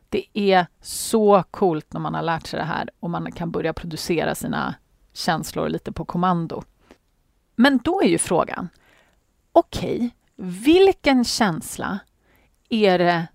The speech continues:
jag ska välja? Hur vet jag vilken känsla som kommer funka för mig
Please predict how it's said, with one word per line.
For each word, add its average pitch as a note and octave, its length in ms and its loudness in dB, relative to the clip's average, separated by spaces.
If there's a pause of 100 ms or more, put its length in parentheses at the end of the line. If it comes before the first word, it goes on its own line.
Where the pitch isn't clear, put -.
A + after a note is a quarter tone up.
(420)
jag G#3+ 100 2
ska - 140 0
välja? G#3 640 2 (180)
Hur C4 200 -2
vet C4+ 440 0
jag F3+ 80 2
vilken D#3+ 340 -6
känsla E3+ 560 -4
som F3+ 240 -4
kommer E3+ 480 -4
funka - 720 0
för E4 140 -2
mig - 320 -2